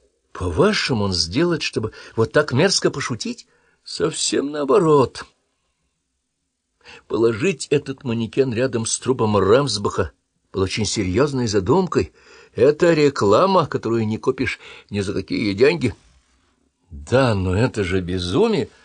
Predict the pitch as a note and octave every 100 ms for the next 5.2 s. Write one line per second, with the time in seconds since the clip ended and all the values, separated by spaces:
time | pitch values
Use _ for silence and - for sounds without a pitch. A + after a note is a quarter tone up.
0 | _ - - D#3+ G3+ A3+ D3 D3+ G#2+ C#2+
1 | A#1+ - - - _ _ _ _ _ _
2 | _ _ - - F#2 E2+ G2 G2 - A3+
3 | C4 - - A2 G2+ G#2 G#2+ A3 - -
4 | - - - - - E2+ D#2+ D#2+ D#2+ D#2
5 | C3